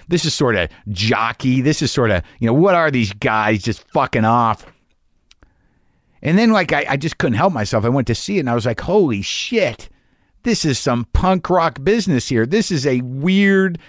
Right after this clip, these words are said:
brotherhood of fucking, you know, envelope-pushing prank cowboys.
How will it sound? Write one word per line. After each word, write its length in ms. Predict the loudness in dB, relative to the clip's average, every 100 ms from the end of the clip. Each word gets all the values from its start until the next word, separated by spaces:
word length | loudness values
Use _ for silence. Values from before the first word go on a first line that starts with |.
| -14 -8
brotherhood 1000 | -6 0 2 2 2 2 2 2 0 -2 _ _ _ _ _
of 180 | -4 -4
fucking, 720 | -2 -2 0 2 2 2 -2 -8 -14 -4
you 100 | -2
know, 100 | -2
envelope-pushing 1120 | 0 2 4 4 2 0 0 0 0 0 0
prank 380 | 0 0 0 0
cowboys. 880 | 0 2 2 2 2 2 0 -2